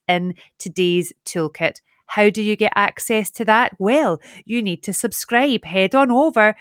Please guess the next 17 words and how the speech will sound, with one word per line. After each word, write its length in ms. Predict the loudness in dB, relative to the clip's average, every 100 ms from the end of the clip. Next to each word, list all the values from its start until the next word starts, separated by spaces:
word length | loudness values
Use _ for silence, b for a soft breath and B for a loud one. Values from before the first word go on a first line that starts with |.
| B -18
to 100 | 0
w 380 | 0 2 0
w 400 | 2 0 0 -2
w 380 | 0 0 0 -2
dot 360 | 2 2 0 -4
d 200 | -2 0
n 140 | 0
a 100 | -2
coach 480 | -4 -2 -2 -2 -4
dot 220 | -4 -4
co 240 | -4 -4 0
dot 280 | 0 -2 -4
u 200 | -4 -4
k 360 | -4 -4 -2 -4
forward 480 | _ -2 -2 -4
slash 420 | -6 -2 -2 -2 -8
podcast. 800 | -8 -8 -8 -8 -8 -12 -16